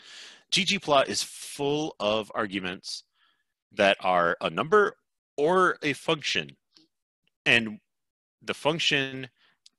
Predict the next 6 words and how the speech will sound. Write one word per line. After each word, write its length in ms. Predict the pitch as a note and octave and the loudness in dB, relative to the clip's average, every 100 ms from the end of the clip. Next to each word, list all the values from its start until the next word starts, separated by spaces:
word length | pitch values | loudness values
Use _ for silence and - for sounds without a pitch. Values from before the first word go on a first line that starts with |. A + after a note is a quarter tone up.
| _ | _
can 360 | - B2 G2 F#2+ _ | 0 0 0 -6 _
be 300 | A2+ G#2+ G2+ _ _ _ - | -6 -4 -6 _ _ _ 2
different 640 | D#3+ - C3+ G2+ - - - _ _ _ _ _ | 2 4 0 -2 -4 -16 -18 _ _ _ _ _
based 300 | A2+ B2 - - | 0 2 -2 2
on, 320 | A2 G#2 G#2 | 4 4 2
s-, 220 | F#2 - | -4 -4